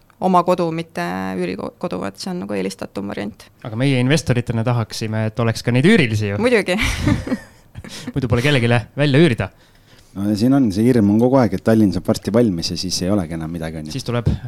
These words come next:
Speaker 2: vaita minna.
Speaker 3: Jah. <laughs> Või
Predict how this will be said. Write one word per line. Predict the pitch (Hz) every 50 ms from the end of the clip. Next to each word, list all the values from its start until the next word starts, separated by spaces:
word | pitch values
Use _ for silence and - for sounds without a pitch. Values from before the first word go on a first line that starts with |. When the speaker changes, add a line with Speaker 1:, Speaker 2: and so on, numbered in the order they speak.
| - - - -
Speaker 2:
vaita | 131 131 127 - - -
minna. | 101 98 95 92 98 - - -
Speaker 3:
Jah. | 107 110 - - - - - - - - - - - 285 - - - -
<laughs> | - - - - - - - - - - - - -
Või | 139 156 160 147 135 131